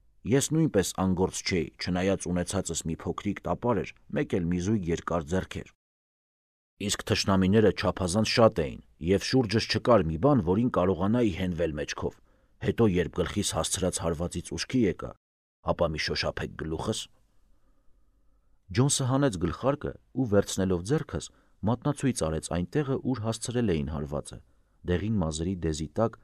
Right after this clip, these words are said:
մատներիս ծայրերը ինչ-որ փոս ընկած տեղ շոշափեցին։ Ճեղքվածքը առնվազն երեք դույմ երկարություն կունենար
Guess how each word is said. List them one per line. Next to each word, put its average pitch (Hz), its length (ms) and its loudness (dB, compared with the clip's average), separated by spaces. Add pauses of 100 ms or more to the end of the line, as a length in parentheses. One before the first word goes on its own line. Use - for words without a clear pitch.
(180)
մատներիս 98 540 -2
ծայրերը 90 500 0
ինչ-որ 110 420 -4
փոս - 280 -6
ընկած 92 360 -4
տեղ - 240 -4
շոշափեցին։ - 680 -8 (1300)
Ճեղքվածքը - 640 -2
առնվազն 87 640 -2
երեք 82 380 -4
դույմ 107 260 0
երկարություն 80 680 -4
կունենար 80 480 -2